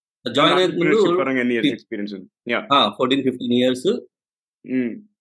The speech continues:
Speaker 1: కార్పొరేట్ లో చేసిన తర్వాత ఇప్పుడు ఒక ఫోర్ ఇయర్స్ స్టార్ట్‌అప్ జర్నీలో, టోటల్ ఒక ఎయిటీన్ ఇయర్స్ ఇండస్ట్రీ
Speaker 2: Hmm.
Speaker 1: ఎక్స్పీరియన్స్.
Speaker 2: యా. ఈ క్వశ్చన్ ఎందుకు అడిగానంటే చాలా మంది ఆడియన్స్ కూడా ఒక టెన్ ఇయర్స్
Speaker 1: Hmm.
Speaker 2: లేకపోతే ఫిఫ్టీన్ ఇయర్స్, ట్వంటీ ఇయర్స్ వర్క్ ఎక్స్పీరియన్స్ వచ్చిన తర్వాత,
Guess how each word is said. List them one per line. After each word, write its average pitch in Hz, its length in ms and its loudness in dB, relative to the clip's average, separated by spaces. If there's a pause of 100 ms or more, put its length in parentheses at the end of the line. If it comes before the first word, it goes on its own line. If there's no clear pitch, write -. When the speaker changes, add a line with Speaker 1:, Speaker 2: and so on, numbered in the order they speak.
Speaker 1:
కార్పొరేట్ 123 300 2
లో 123 80 2
చేసిన 113 200 2
తర్వాత 107 500 2
ఇప్పుడు 120 200 0
ఒక 113 180 0
ఫోర్ 113 160 6
ఇయర్స్ 113 400 0
స్టార్ట్‌అప్ 104 360 0
జర్నీలో, 104 220 -2
టోటల్ 104 380 2
ఒక 101 140 -2
ఎయిటీన్ 101 280 0
ఇయర్స్ - 480 -4 (580)
ఇండస్ట్రీ 113 420 2
Speaker 2:
Hmm. 104 100 -6
Speaker 1:
ఎక్స్పీరియన్స్. 101 600 -2 (540)
Speaker 2:
యా. 107 200 -2 (560)
ఈ 139 60 -2
క్వశ్చన్ 165 360 4
ఎందుకు 196 260 4
అడిగానంటే 175 400 4
చాలా 165 320 2
మంది 165 220 2
ఆడియన్స్ 139 480 2
కూడా 123 360 -4 (680)
ఒక 131 120 -4
టెన్ 135 280 2
ఇయర్స్ 139 240 4
Speaker 1:
Hmm. 131 80 2
Speaker 2:
లేకపోతే 123 380 -2
ఫిఫ్టీన్ 135 360 0
ఇయర్స్, 123 280 0
ట్వంటీ 117 260 -4
ఇయర్స్ 113 180 -2
వర్క్ 113 180 -2
ఎక్స్పీరియన్స్ 117 400 -4
వచ్చిన 110 220 -4
తర్వాత, 107 480 -4